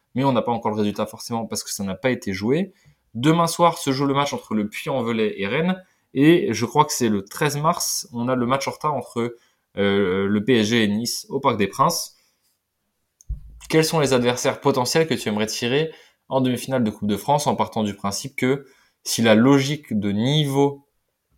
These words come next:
euh, c'est-à-dire de, de classement en championnat pur, euh, est suivie, les équipes, euh, demi-finalistes seraient Lyon, Valenciennes, Rennes et le Paris Saint-Germain.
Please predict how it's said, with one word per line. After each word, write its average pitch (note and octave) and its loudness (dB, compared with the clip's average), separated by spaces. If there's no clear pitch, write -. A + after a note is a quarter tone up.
euh, F#2 0
c'est-à-dire G2+ -2
de, F#2 -6
de E2+ -12
classement A#2+ 0
en G2+ 0
championnat A#2+ -2
pur, - -6
euh, G#2 2
est A2+ 0
suivie, B2 2
les A#2 2
équipes, C3+ -6
euh, G2 0
demi-finalistes A2 0
seraient G2 0
Lyon, C3+ 2
Valenciennes, A#2+ 2
Rennes B2+ 2
et A2 0
le G2 -4
Paris B2 0
Saint-Germain. G2+ -4